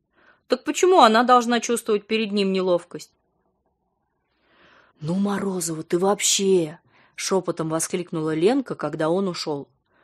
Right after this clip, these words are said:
«Ананьев этого православного две недели обхаживает, а ты?» «Зачем же он тогда ко мне его направил?» вздохнула Маша.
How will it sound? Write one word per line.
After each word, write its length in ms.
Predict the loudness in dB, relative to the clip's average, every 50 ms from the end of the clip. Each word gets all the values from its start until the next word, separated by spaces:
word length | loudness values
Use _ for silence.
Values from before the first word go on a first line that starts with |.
| _ _ _ _ _ _
«Ананьев 640 | _ 0 4 4 6 6 4 4 4 2 2 0 -2
этого 220 | -2 0 -2 -2
православного 800 | -2 -2 0 0 2 0 0 2 2 2 2 4 2 0 0 -2
две 220 | -4 -2 0 2 2
недели 360 | 2 2 2 0 2 2 2
обхаживает, 640 | 2 2 0 0 0 0 0 0 -2 -6 -6 -6 -6
а 80 | -8
ты?» 320 | -6 -6 -6 -6 -6 -8 -10 _ _ _ _ _ _ _ _ _ _ _ _ _ _ _ _ _ _ _
«Зачем 380 | -4 -4 -2 0 0 0 2
же 80 | 2 0
он 80 | 0 2
тогда 260 | 0 0 0 -2 0
ко 160 | 2 2 2
мне 180 | 2 2 2 2
его 160 | 2 2 0
направил?» 600 | 0 -2 -2 -2 0 0 0 0 -2 -4 -6 -10 _
вздохнула 480 | _ -8 -6 -6 -6 -4 -4 -4 -2 -2
Маша. 420 | -2 -4 -6 -8 -10 -12 -16 -20